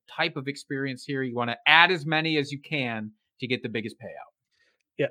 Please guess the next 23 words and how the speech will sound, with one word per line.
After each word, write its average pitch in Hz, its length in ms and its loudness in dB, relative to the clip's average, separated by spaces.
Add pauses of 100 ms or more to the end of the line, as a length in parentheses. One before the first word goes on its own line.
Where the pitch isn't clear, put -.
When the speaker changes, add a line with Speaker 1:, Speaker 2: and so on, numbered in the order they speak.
(160)
Speaker 2:
so - 180 2
it - 100 -2
looks 190 300 0
like 151 280 6
right 117 520 4
now, 147 460 -2 (160)
um, 104 600 2
Jake, 117 260 2
if 113 200 -4
you 110 140 0
wanna 131 280 4
do 120 480 4 (680)
the 143 80 8
only 156 200 12
multi-game 131 680 4
slates 139 480 0
they 135 140 2
have 127 200 2
is 123 120 -4
for 113 180 2
the, 98 140 -2 (400)
the, 107 220 -2
uh, 95 300 -2